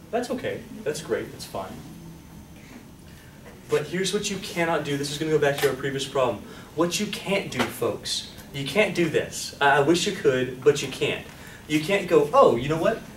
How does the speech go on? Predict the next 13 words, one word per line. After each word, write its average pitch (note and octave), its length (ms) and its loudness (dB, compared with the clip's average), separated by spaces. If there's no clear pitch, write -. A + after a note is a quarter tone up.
This D#3 180 -2
is C#3+ 160 -2
five E3 460 0
x D3+ 220 -2
to B2+ 60 -6
the A#2+ 100 -6
fourth F#3+ 460 -2
minus A#2+ 360 -6
two C#3+ 340 -4
x - 560 -4
over A#2 460 -4
three F3 420 -4
halves D3 340 0